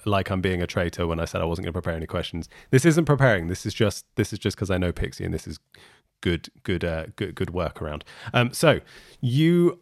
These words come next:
are training to be a psychotherapist alongside being a nutritionist. Why? Why would you, why would you bother spending all of that money, um, and,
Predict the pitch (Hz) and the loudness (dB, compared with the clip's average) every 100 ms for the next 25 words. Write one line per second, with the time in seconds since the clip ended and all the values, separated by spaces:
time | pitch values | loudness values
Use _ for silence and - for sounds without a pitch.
0 | - 135 117 113 - 123 120 113 110 107 | 0 4 4 2 0 0 2 0 -2 -2
1 | 101 - 104 - 98 87 92 - 98 92 | -2 -2 -4 -4 -4 -4 -6 -8 -6 -4
2 | 92 87 101 85 85 90 87 85 - 82 | -4 -6 -4 -4 -4 -4 -4 -6 -6 -8
3 | - 65 - - _ - 151 185 147 - | -8 -10 -12 -20 _ -8 -4 -2 -2 -6
4 | - _ - 160 175 175 180 180 160 175 | -12 _ -2 0 2 2 0 0 2 2
5 | 190 185 190 185 175 147 - 131 131 139 | 0 0 0 2 2 0 2 2 2 2
6 | 135 139 127 127 113 120 135 101 95 131 | 4 4 2 0 0 2 2 0 -2 -6
7 | - - - 123 110 113 120 120 127 | -16 -12 -2 0 0 0 0 0 -2